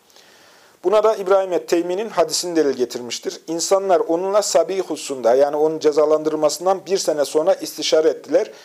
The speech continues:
İbrahim, 'Onunla oturun ama dikkatli olun.' dedi." Yani Ömer bin Hattab radıyallahu anh Sabih'i, e, sürgün etmişti ve sürgün ettiği beldedekilere, "Bununla oturmayın." diye ilan etmişti.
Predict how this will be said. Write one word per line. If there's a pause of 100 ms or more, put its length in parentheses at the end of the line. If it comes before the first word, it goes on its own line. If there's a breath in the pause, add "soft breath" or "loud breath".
(240 loud breath)
İbrahim, (120)
'Onunla
oturun
ama
dikkatli
olun.'
dedi."
Yani
Ömer
bin
Hattab
radıyallahu
anh
Sabih'i, (520 loud breath)
e,
sürgün
etmişti
ve
sürgün
ettiği
beldedekilere,
"Bununla
oturmayın."
diye
ilan
etmişti.